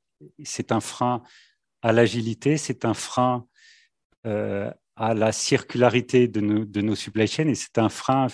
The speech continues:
à la durabilité de nos supply chains, parce que vous comprenez bien que tout ce transport, euh, n'est pas très vertueux pour l'environnement.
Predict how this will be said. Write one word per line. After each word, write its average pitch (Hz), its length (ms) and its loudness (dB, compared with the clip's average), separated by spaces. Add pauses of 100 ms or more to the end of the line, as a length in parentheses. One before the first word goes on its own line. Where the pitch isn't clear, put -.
à 107 100 -2
la 98 120 2
durabilité 120 760 2
de 117 60 -2
nos 107 100 0
supply 101 260 -4
chains, 131 260 -4
parce - 600 -20
que 117 60 -6
vous 95 100 -4
comprenez 101 540 0
bien 117 180 2
que 123 80 -8
tout - 160 -10
ce - 140 -10
transport, 117 600 0 (540)
euh, 101 140 -4
n'est 101 180 0
pas - 180 -2
très - 220 -2
vertueux 104 380 -2
pour 107 160 -6
l'environnement. 98 480 0